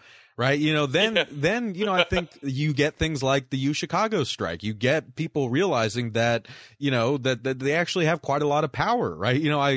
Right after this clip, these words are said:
Speaker 1: I said in a, in a Baffler article a, a while ago is that, you know, universities, especially private universities like my alma mater, U Chicago, with whom I am just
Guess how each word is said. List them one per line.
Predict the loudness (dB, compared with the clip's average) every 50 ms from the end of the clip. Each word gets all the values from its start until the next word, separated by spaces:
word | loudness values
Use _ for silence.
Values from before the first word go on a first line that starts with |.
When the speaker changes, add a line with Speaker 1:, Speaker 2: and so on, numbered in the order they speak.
| 2 0 0
Speaker 1:
I | 0 0 -2 -4 -8 -10
said | -8 -2 0 0 2 2
in | 2 0 0 0
a, | 2 2 2 2 0 -2 -4 -8 -18 -20 -20 -20 -20 _ _ _
in | -2 -2
a | -2 0
Baffler | 2 2 0 0 0 0 0 2
article | 2 2 0 0 -2 -2 0 0 2 2
a, | 2 0 0 0 -2
a | -2
while | 0 0 2 2 2 0 0 -2
ago | -2 -2 -2 0 0 -2
is | -2 -2
that, | 0 0 2 2 0 -2 _ _ _ _ _ _ _ _ _ _ _ -4
you | -2 0
know, | 2 2 0 0
universities, | 0 0 0 0 0 0 0 0 0 0 0 0 0 0
especially | -2 -4 -2 -2 -2 -2 -2 -4 -6
private | -4 -2 -2 -2 -2 -2 -4
universities | -4 -4 -4 -2 -2 -2 -4 -4 -4 -6 -4 -6 -4 -4
like | -4 -4 -4 -4
my | -4 -4
alma | -2 -2 -2 -2
mater, | -2 -2 -2 -2 -2 -2
U | -4 -4 -4
Chicago, | -6 -8 -10 -6 -4 -2 -2 0 0 0 -2 -2
with | -2 -2 -4 -4 -2
whom | -4 -4 -2 -2 -2
I | -4 -4
am | -4 -4 -6 -6
just | -4 -4 -4 -4 -6 -10 -14